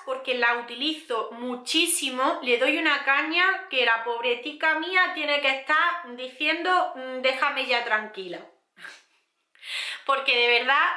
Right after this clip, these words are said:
es que le doy una tralla increíble. Esta la utilizo sobre todo para hacer la cuenca, para difuminar, y me gusta mucho. Es que la, los pinceles de difuminar, vamos, tienen que estar sí o sí.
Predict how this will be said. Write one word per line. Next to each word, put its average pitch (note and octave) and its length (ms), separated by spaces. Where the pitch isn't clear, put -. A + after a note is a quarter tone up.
es C4 140
que D#4+ 100
le C#4 160
doy D4+ 320
una C4 220
tralla C#4 340
increíble. A3 760
Esta D4+ 340
la C#4 160
utilizo C#4 480
sobre D4+ 260
todo A3+ 340
para B3 360
hacer A#3+ 580
la A#3+ 220
cuenca, D4+ 680
para B3+ 220
difuminar, A#3+ 800
y D4+ 360
me A#3+ 400
gusta D4+ 360
mucho. E4+ 380
Es A#3 120
que D4 280
la, G#3+ 720
los A#3 300
pinceles C#4+ 500
de D#4 80
difuminar, D4 920
vamos, A3+ 400
tienen D4 280
que D4 80
estar D4 600
sí D4+ 240
o - 80
sí. - 420